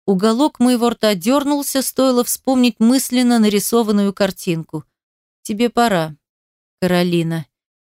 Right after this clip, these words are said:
Не сводя со звереныша взгляд, жестко проговорил я и только потом посмотрел на нее. Встал, дернул ее вверх и застегнул ширинку. Она опять смотрела на Еву. «Ты слышала, что я сказал?»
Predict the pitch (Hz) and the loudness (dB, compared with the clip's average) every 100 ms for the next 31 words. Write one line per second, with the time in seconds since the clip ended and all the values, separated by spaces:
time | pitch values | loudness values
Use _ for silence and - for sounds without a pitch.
0 | _ 190 208 - 214 214 220 214 214 202 | _ 2 2 2 2 2 2 0 -2 0
1 | 226 214 202 - 190 185 208 233 202 160 | 2 2 2 0 -2 -2 0 0 0 0
2 | 214 - - 185 190 180 185 185 180 190 | -2 -2 -4 -2 -2 0 0 2 2 2
3 | 269 - 226 247 233 208 208 - 285 262 | 0 0 -2 -2 -2 -2 -2 -2 -2 -2
4 | - 196 190 196 165 165 165 160 160 151 | -2 -2 0 -2 -2 -4 -6 -6 -6 -8
5 | _ _ _ _ _ - - - 269 247 | _ _ _ _ _ -8 -4 0 2 0
6 | 185 214 190 185 180 185 180 285 302 220 | 0 0 0 0 2 2 2 0 0 -2
7 | 190 - 185 208 220 - 208 180 160 - | -2 -2 0 0 0 0 -2 -2 -4 -6
8 | 160 _ _ _ _ - 156 165 180 208 | -12 _ _ _ _ -10 -6 -2 -2 -2
9 | 214 - 233 - 226 226 233 247 233 196 | -4 -2 -4 -2 -2 0 0 -2 -2 -4
10 | 143 139 _ _ _ _ _ _ _ _ | -6 -20 _ _ _ _ _ _ _ _
11 | - 226 220 - - 240 254 302 294 240 | 0 2 2 0 -2 0 2 2 2 0
12 | - 185 170 170 - 180 170 165 | 0 -2 0 -2 -4 -4 -2 -4